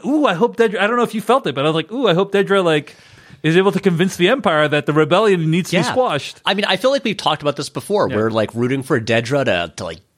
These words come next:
Speaker 2: you know, get one over on Blevin.
Speaker 1: Yes. Yes.
Speaker 2: And, but it, it's the funny thing where we're rooting for Dedra, uh, to, to, like, okay, I, I, I hope she, she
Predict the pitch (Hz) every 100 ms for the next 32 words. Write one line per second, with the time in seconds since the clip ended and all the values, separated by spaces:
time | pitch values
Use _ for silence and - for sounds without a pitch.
0 | - 104 95 175 - 143 127 120 120 123
1 | 113 113 104 104 113 - 123 131 127 131
2 | 139 - 196 196 156 151 - 143 - -
3 | - - _ - - - 240 220 - 160
4 | 127 117 104 113 107 131 180 214 208 160
5 | 110 95 82 - - - - - 107 98
6 | 95 - 117 - - 110 - - 151 -
7 | 98 110 90 - - 135 135 143 - 131
8 | 110 196 208 - 139 - - 151